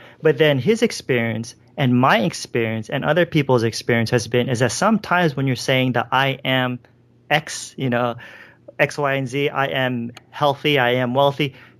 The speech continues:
the struggle that people have is that when they say it, they feel like they're lying to themselves.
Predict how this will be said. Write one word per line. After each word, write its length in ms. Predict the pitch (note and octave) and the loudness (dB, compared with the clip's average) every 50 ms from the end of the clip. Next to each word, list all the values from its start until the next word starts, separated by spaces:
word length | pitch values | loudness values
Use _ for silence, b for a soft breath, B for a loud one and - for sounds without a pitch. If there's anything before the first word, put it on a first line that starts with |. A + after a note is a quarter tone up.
| _ _ _ _ _ - _ | _ _ _ _ _ -16 _
the 80 | - C#3+ | -2 -2
struggle 360 | - - - F#3 F#3+ G3 E3+ | -2 2 2 2 2 4 2
that 160 | D3 C3+ - | 2 0 0
people 260 | - D3 C3+ - B2+ A#2+ | -4 -8 -6 -4 -4 -2
have 240 | G#2 D3+ E3 D#3+ C3 | 2 2 2 2 2
is 80 | B2 | -2
that 160 | B2+ C3 - | -4 -6 -6
when 100 | B2+ B2 A#2 | -6 -6 -4
they 120 | A#2+ A#2 | -4 -6
say 380 | A2 - - E3+ F#3+ E3+ B2+ A2+ | -6 -2 0 2 2 2 2 0
it, 100 | A2 - _ _ _ _ _ _ _ _ _ | -2 -6 _ _ _ _ _ _ _ _ _
they 80 | - C3+ | -2 0
feel 160 | - D#3+ D#3+ | 2 2 2
like 140 | D#3 D3 C#3 | 4 2 2
they're 100 | D#3 B2+ | 0 -2
lying 300 | A2 A#2+ B2 C3 C#3+ C#3+ | 0 2 0 2 0 0
to 100 | - D3 | -4 -4
themselves. 500 | A2+ A2 G2+ - - - G2 F#2+ G2+ - | -6 -6 -8 -8 -10 -10 -10 -10 -8 -4